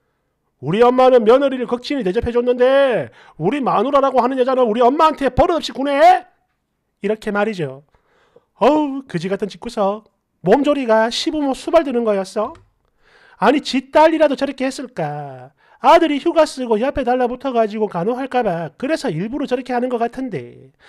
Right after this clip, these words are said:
나라면 이거 평생 안 보고 삽니다. 그리고요, 네 남편 역시나 정말 만에 하나라도 자기 엄마 편을 든다.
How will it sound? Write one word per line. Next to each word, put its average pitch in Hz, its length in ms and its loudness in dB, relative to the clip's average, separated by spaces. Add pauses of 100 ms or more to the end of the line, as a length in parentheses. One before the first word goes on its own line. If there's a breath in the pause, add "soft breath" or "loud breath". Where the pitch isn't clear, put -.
(180 loud breath)
나라면 220 640 0
이거 226 240 -2
평생 240 420 -6
안 196 100 -4
보고 208 140 -6
삽니다. 214 680 -8 (1600)
그리고요, 214 640 -2
네 160 200 -4
남편 247 340 -2
역시나 220 720 -4 (320 soft breath)
정말 196 320 -4
만에 175 320 0
하나라도 240 460 2
자기 254 280 2
엄마 240 200 0
편을 269 300 -8
든다. 185 500 -6